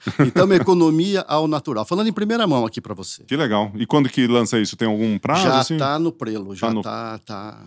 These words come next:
Speaker 1: tá,
Speaker 2: Beleza.
Speaker 1: tá no, já está no caminho,
Speaker 2: Que novidade.
Speaker 1: já tem algum, alguns projetos legais ligados a isso. E quero uma hora conversar mais com você sobre isso, num,
Speaker 2: Faremos,
Speaker 1: numa outra oportunidade, né? Que
Speaker 2: faremos,
Speaker 1: é
Speaker 2: conversar com você é sempre um, um prazer,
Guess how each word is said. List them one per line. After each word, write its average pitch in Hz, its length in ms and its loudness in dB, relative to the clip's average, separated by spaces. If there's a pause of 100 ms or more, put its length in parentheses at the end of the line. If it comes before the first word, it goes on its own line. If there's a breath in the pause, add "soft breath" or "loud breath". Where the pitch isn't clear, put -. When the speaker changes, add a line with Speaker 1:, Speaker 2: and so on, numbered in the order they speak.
(160)
Speaker 1:
tá, 104 120 -10
Speaker 2:
Beleza. 101 300 0
Speaker 1:
tá 120 60 0
no, 131 200 -2
já 120 240 -4
está 143 340 -2
no 147 100 -2
caminho, 113 320 -4
Speaker 2:
Que 143 40 2
novidade. 143 360 0
Speaker 1:
já 147 60 -2
tem 147 100 -6
algum, 131 160 -8
alguns 127 220 -2
projetos 131 520 -6
legais 120 420 -8
ligados 104 420 -12
a 95 80 -12
isso. 123 300 -12 (400 soft breath)
E 165 40 -14
quero 214 280 -2
uma 139 300 -2
hora 135 160 0
conversar 123 420 -4
mais 131 260 -2
com 113 140 -12
você 104 280 -12
sobre 104 360 -12
isso, - 360 -14 (240)
num, 95 520 -16 (260)
Speaker 2:
Faremos, 101 440 -4
Speaker 1:
numa 113 120 0
outra 120 280 -4
oportunidade, 117 840 -10
né? 110 100 -12
Que 101 40 -10
Speaker 2:
faremos, 101 640 -8 (220)
Speaker 1:
é 107 100 -8 (180)
Speaker 2:
conversar 117 360 -2
com 160 120 -4
você 117 280 0
é 127 40 2
sempre 147 380 0
um, 123 420 2
um 110 160 2
prazer, 107 1000 0